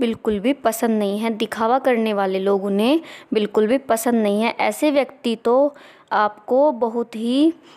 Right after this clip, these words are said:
जो है देखने को मिल जाएंगे कि वे अपनी भक्ति का इतना दिखावा करते हैं कि बस पूछिए ही मत। तो इस चीज़ में भी उनकी पूजा वो फलीभूत नहीं हो पाती, माता उनसे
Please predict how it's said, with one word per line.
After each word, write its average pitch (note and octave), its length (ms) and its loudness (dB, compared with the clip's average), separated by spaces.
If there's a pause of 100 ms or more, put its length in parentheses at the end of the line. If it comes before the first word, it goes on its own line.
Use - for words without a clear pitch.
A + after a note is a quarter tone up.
(240)
जो A#3 180 2
है B3+ 160 2
देखने B3+ 460 4
को B3+ 120 0
मिल A#3+ 200 4
जाएंगे A3+ 380 0
कि C4+ 200 -2
वे B3 140 4
अपनी B3 240 2
भक्ति A3 320 -4
का B3 140 0
इतना B3 320 0
दिखावा A#3 440 0
करते G#3 400 -2
हैं A3+ 320 0 (440)
कि B3 440 2 (360)
बस B3+ 320 2 (120)
पूछिए B3+ 380 2
ही A#3 140 4
मत। A3 280 0 (440)
तो C#4 80 6 (280)
इस D4 220 0
चीज़ C#4 260 2
में B3+ 120 4
भी D4 220 2 (540)
उनकी C4 340 0
पूजा A3+ 440 0
वो A#3 160 2
फलीभूत A#3 640 0
नहीं A3 200 2
हो G3 120 2
पाती, G#3 360 0
माता A#3 380 0
उनसे B3 520 0